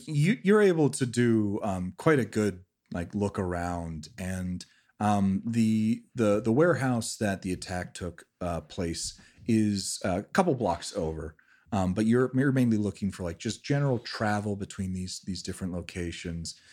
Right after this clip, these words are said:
and you really only notice, like, you, you take a good hard look,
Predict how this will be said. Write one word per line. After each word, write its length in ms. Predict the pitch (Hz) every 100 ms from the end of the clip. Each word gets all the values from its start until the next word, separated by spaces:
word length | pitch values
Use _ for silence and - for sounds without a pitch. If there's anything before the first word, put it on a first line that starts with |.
| - _
and 460 | 117 110 107 104 101
you 160 | - 139
really 320 | 165 254 190
only 300 | 143 131 117
notice, 760 | 101 92 95 98 92 87 - -
like, 240 | 98 92 -
you, 140 | 143
you 80 | 156
take 220 | - 151
a 280 | - - 117
good 240 | 92 101 85
hard 280 | 90 82
look, 300 | 85 82 82